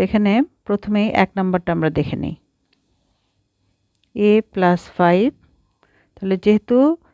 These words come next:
আমাদের সূত্রের সাহায্যে বর্গ নির্ণয় করতে বলা হয়েছে, এই জন্য আমরা কিন্তু এই যে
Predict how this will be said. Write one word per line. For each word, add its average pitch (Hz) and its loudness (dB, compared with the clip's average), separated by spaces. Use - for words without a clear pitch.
আমাদের 190 2
সূত্রের 214 -2
সাহায্যে 208 2
বর্গ 190 4
নির্ণয় 208 0
করতে 202 -4
বলা 196 2
হয়েছে, 208 -2
এই 196 -2
জন্য 180 -4
আমরা 175 2
কিন্তু 190 -4
এই 175 -4
যে 170 4